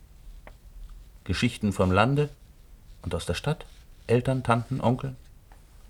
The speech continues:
Aus der Schulzeit von vergrämten Lehrern, Kreideschlachten und bestandenen Prüfungen? Ich bin geboren worden. Und dann war's bald zu spät.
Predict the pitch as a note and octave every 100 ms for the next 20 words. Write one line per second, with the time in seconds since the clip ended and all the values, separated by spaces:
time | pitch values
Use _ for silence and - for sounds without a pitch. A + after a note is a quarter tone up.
0 | - - - - - - - F2+ - F#2+
1 | F3 F3+ - E3+ - G#2+ G2 F#2 G#2+ A2
2 | A2 G#2+ C3+ D3 D3+ C#3 A2+ A#2+ C3+ -
3 | C3+ - C#3+ A#2+ F2 - - - - -
4 | - - - - G#2 F#2+ G2 F#2+ - C#3+
5 | - E3 E3+ F3 - - - - - -
6 | - - - - - - - - - -
7 | - - - - - - A#2 D#3 C#3 A#2
8 | C#3+ D#3+ D#3+ E3 E3+ F3 F#3+ A#3 - -
9 | - - - - - - - - - -
10 | - - - - - - - - - -
11 | - - - F#2+ G2 G2 G2 - G2 F#2+
12 | - G#2 - F2+ F2